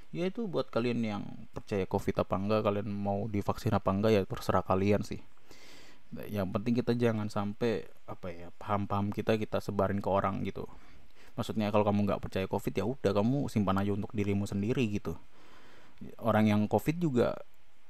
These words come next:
cuman menghimbau aja, covid itu ada gitu. Tapi kit-, mereka nggak nyuruh kamu untuk percaya gitu. Tapi mereka hanya mengatakan apa yang mereka percayai gitu.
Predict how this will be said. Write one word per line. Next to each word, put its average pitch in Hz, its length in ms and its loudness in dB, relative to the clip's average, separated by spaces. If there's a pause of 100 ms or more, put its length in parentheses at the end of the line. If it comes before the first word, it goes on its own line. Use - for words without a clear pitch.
(160)
cuman 104 240 4
menghimbau 104 400 6
aja, 131 400 4
covid 107 260 0
itu - 240 4
ada 117 380 4 (100)
gitu. 98 300 -2
Tapi 127 260 2
kit-, - 320 -6
mereka 107 320 2
nggak 143 240 4
nyuruh 107 160 6
kamu 110 140 4 (100)
untuk 104 160 2
percaya 113 480 8
gitu. 92 240 -8
Tapi 117 320 -2 (160)
mereka 101 300 0
hanya 127 100 4
mengatakan 104 560 2 (380)
apa 110 180 2
yang 107 80 6
mereka 104 240 2
percayai 127 560 6
gitu. 113 320 -4